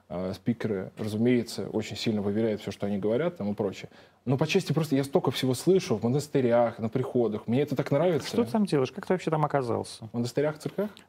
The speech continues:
Speaker 2: Ну и вообще и на Спасе своем, и блог свой этот Серафим делаешь. Ты вот каким образом? Ты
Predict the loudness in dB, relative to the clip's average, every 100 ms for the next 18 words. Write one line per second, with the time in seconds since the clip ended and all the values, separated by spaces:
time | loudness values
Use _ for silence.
0 | -4 0 2 2 2 2 4 2 2 0
1 | 0 -2 2 4 4 2 2 2 2 0
2 | 0 0 0 0 -2 0 0 -2 -2 0
3 | -2 -4 -6 -6 -4 -6 -6 -6 -4 -4
4 | -4 -6 -6 -8 -4 -6